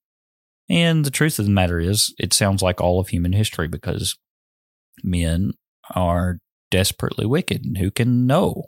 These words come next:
the heart of men, right? Jeremiah tells us that. And so, um, without the word of God present and without, uh, it affecting the way that men live their lives, uh, reforming their lives to the pattern of God's word,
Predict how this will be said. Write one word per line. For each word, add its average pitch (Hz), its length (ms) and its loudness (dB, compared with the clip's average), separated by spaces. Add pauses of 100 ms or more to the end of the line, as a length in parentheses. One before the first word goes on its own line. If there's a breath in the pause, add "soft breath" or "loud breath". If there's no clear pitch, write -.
(240)
the 95 80 2
heart 98 200 4
of 85 180 -4
men, 82 200 -4
right? 107 220 0 (340)
Jeremiah 107 340 4
tells 92 220 2
us 82 120 -2
that. - 340 0 (540 loud breath)
And 107 180 2
so, 104 500 4 (460)
um, 92 540 2 (480)
without 110 380 2
the 127 100 2
word 113 180 2
of 107 120 -6
God 147 280 2
present 82 460 0
and 87 360 0
without, 101 540 0
uh, 87 320 2
it - 420 -2 (140)
affecting 101 540 0
the 90 100 0
way 90 220 0
that 87 180 -4
men 90 240 0
live 87 160 0
their 87 160 0
lives, 101 500 2 (360 soft breath)
uh, 82 160 0
reforming 107 680 2
their 92 340 2 (300)
lives 90 540 0
to - 120 -2
the 85 120 -2
pattern 190 340 2
of 117 140 0
God's 92 280 -4
word, 87 300 -2